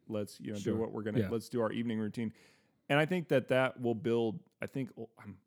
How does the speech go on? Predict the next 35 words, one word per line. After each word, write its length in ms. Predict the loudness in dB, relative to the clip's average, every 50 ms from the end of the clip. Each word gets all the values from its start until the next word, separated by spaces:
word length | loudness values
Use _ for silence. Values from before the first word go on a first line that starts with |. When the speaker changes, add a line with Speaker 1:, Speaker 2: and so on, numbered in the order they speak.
| _ -10
Speaker 1:
I'm 160 | -8 -8 -6
hoping, 480 | -2 -2 -2 -2 -2 -6 -8 -10 -12 -14 _ _
this 120 | -12 -12 -10 -8
is 40 |
my 140 | -8 -8 -4
guess, 460 | 0 2 2 2 2 0 -4 -10 -18 -20 _ _ _ _ _ _ _ _ -6
my 120 | -4 -2
best 240 | 0 0 0 0 2
guess, 320 | 4 4 4 4 2 -4 -12 _ _ _
Speaker 2:
Mm-hmm. 180 | -4 -4 -4 -4 -6 -8 _
Speaker 1:
is 240 | 4 4 4 4 4
that, 380 | 4 6 6 6 6 4 2 -2 _ _ _ _ _ _ _ _
you 180 | 0 0 2
know, 140 | 2 0 -2 0 2
that 200 | 4 4 4 4
will 120 | 4 2
build 420 | 2 2 2 4 4 4 2 0 -2 -4
a 100 | -4 -4
sort 240 | -2 -2 -2 -2 -2
of 160 | -2 -4 -4
built-in 680 | -4 -2 -2 -2 -4 -4 -6 -6 -4 -4 -4 -6 -8 -10 _ _ _ _ _ _ _ _ _ -4
respect 600 | -4 -4 -4 -6 -4 -2 -2 -2 -2 -4 -8 -16 -10 _
and, 280 | -6 -6 -6 -6 -10 -12 -16 _ _
you 100 | -10 -10 -10
know, 100 | -10 -8 -4
"Oh, 280 | -2 0 0 -2 -4 -8 _ _ -10
you 120 | -8 -8 -8
know, 100 | -8 -8 -4
Dad's 260 | 0 0 0 0 0
work, 320 | -4 -6 -4 -4 -4 -6 -10 _ _ _ _ _
Dad, 360 | 0 0 0 -2 -4 -10 0 4
Dad 260 | 4 4 4 4 2
worked 360 | 2 4 4 2 0 -4 -12
for 160 | -8 -6 -6 -6
me." 160 | -6 -8